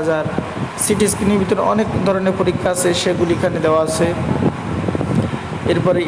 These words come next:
এমআরআই, এখানেও বিভিন্ন ধরনের পরীক্ষা, এই পরীক্ষা, কোন পরীক্ষা কত টাকা, সব এখানে উল্লেখ করে দেওয়া রয়েছে। দেখেন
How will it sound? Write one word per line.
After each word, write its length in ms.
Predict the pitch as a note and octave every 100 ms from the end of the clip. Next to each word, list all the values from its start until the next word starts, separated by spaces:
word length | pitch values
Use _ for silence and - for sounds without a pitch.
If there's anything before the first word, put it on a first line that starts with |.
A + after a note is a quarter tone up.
| F3+
এমআরআই, 880 | F#3+ F#3+ F#3 - E3+ E3 - E3+ E3+ E3+ E3+ - - - - - -
এখানেও 320 | D3+ F3 F3 F3+ E3
বিভিন্ন 280 | E3 F3 F3 E3+
ধরনের 300 | E3 E3 D#3+ E3
পরীক্ষা, 420 | D#3+ D#3+ - E3 D#3 D3+ - - - - - - - - - E3+
এই 100 | E3+ E3 - E3+ - - - -
পরীক্ষা, 480 | F#3 F3 - - F#3 F3 E3+ E3+ - - -
কোন 120 | F3+ F3+ E3+
পরীক্ষা 300 | E3 - F3+ D#3+
কত 140 | D#3+ D#3+ D#3
টাকা, 240 | D#3+ D#3+ D#3 D#3 - - - - - - -
সব 280 | G3+ G3+ F#3 - F#3+
এখানে 220 | E3 E3 D3+
উল্লেখ 260 | E3 D#3+ D#3 -
করে 160 | D3 C#3+
দেওয়া 180 | C#3 C#3
রয়েছে। 340 | C#3 C#3 - D3 C3 - - - - - - - - - - - - - D#3+
দেখেন 280 | D#3+ D#3